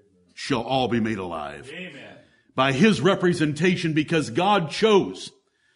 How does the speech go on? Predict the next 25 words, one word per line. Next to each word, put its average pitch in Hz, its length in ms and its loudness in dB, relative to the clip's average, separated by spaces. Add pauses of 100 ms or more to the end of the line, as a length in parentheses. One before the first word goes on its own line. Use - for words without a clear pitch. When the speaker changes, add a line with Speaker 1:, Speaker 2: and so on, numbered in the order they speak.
(220)
Speaker 1:
before 220 460 4
he 202 180 4
created 214 460 4
the 196 100 6
heavens 220 380 4
and 233 100 6
the 233 120 6
earth, 202 400 4 (680)
that 139 140 2
the - 100 4
first 254 460 4
man, 147 560 2 (300)
the 185 140 4
perfect 247 480 2
man, 139 500 2 (520)
in 208 120 4
a 202 80 6
sinless 269 500 4
world, 214 480 4 (320)
with 214 200 4
only 247 240 6
one 240 280 4
commandment 240 500 2
to 226 100 2
keep, 262 340 4